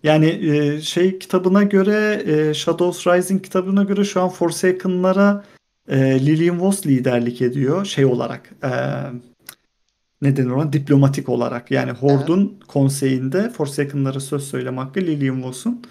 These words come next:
Speaker 1: Fakat onlara, e, Kalia Menethil de, e, ellerinden tutuyor, biraz yardımcı oluyor. Ama Kalia Menethil genel Forsaken'lar için, yani elflere de yardım ediyor, Horde'daki Forsaken'lara da yardım ediyor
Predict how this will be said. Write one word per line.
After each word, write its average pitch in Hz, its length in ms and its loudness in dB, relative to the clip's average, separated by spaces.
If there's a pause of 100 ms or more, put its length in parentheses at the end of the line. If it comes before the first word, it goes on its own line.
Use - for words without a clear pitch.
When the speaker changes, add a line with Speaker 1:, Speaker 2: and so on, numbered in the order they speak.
(480)
Speaker 1:
Fakat 165 320 0
onlara, 165 720 0
e, 139 680 -2
Kalia 135 540 2
Menethil 139 640 0
de, 123 260 -2 (380)
e, 135 100 -4
ellerinden 123 680 -2
tutuyor, 123 340 -6
biraz 127 280 -4
yardımcı 127 460 -2
oluyor. 208 180 -2
Ama 226 180 6
Kalia 175 280 2
Menethil 180 380 -4 (500)
genel 160 300 4
Forsaken'lar 123 720 -2
için, - 180 -10
yani 123 160 -4
elflere 135 560 0
de 131 60 0
yardım 123 380 -4
ediyor, 143 340 -4 (100)
Horde'daki 139 440 -4
Forsaken'lara 123 800 -8
da 123 40 -6
yardım 127 360 -6
ediyor 160 320 -8